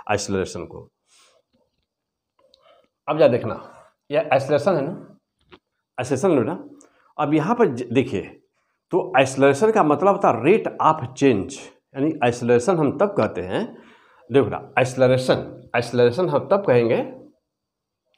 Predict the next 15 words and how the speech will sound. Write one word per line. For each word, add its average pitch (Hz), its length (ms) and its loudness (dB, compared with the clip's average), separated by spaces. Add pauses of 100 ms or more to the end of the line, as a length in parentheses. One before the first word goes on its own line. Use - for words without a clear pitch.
(100)
एक्सेलरेशन 127 580 2
हम 151 180 -4
तब 208 220 4
कहेंगे - 1080 -6
जब 127 220 4
वेलोसिटी 117 340 2
बढ़ती 104 480 -2
है, - 240 -8 (500)
यानी 107 560 2 (360)
कि, 139 60 -4 (220)
अ, 127 260 2
एक्सेलरेशन 127 720 2
तभी 165 260 2
हम 160 120 2
कहेंगे 151 400 0